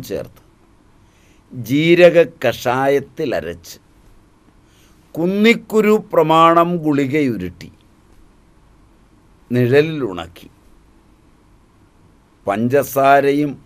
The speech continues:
മുലപ്പാലയും ചേർ-, മുലപ്പാലും ചേർത്ത് സേവിക്കുക. എല്ലാ പനിയും പോകും. വൈകുണ്ഠ ഗുളിക, തുമ്പപ്പൂവാദി ഗുളിക ഏറ്റവും പ്രസിദ്ധമാണ്.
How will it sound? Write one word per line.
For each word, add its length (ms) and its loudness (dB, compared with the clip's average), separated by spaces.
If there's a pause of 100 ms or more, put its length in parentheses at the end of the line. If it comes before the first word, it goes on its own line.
(100)
മുലപ്പാലയും 880 0 (100)
ചേർ-, 300 -4 (180)
മുലപ്പാലും 720 0 (140)
ചേർത്ത് 340 -8 (520)
സേവിക്കുക. 520 -16 (1300)
എല്ലാ 380 4 (160)
പനിയും 420 -6
പോകും. 160 -18 (1700)
വൈകുണ്ഠ 520 -2 (160)
ഗുളിക, 280 -6 (600)
തുമ്പപ്പൂവാദി 1160 -2 (260)
ഗുളിക 280 -10 (960)
ഏറ്റവും 1120 -6 (140)
പ്രസിദ്ധമാണ്. 680 -16